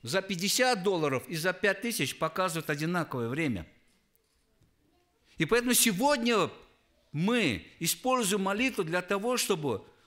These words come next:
получить от Бога ответ на наши желания, а не на наши нужды. Поэтому второй критерий, второй показатель, как мы можем определить, взрослею я или нет,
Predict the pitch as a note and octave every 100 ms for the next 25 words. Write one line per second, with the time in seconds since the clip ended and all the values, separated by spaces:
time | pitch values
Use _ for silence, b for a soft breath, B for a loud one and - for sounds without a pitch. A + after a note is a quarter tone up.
0 | - F#3 G3+ A3+ A#3+ G#3 D#3 G3 A#3 G3
1 | - G3+ G3 E3+ F3+ F3+ - D3 - -
2 | C3 C#3 F3+ D3+ G3+ G3 D#3 G#2 - C#3+
3 | C#3 C#3+ C#3+ C3 - B2+ C3 G#2+ E2+ D#2+
4 | _ B B B G3 A3 - B3 B3 C#4
5 | C4+ A#3+ A#3+ A3+ F#3 D#3 - G3 B3+ B3+
6 | A#3 A#3 G#3+ G#3 G#3+ - C#3 - A#3+ A#3
7 | A3 G#3 A3 G3 G3 F#3+ F3+ F#3+ G3 D3+
8 | G2+ B B B B2+ E3 G3+ G3 A3+ B3+
9 | A#3+ F3+ F#3+ F#3 E3 E3 G#3+ A#3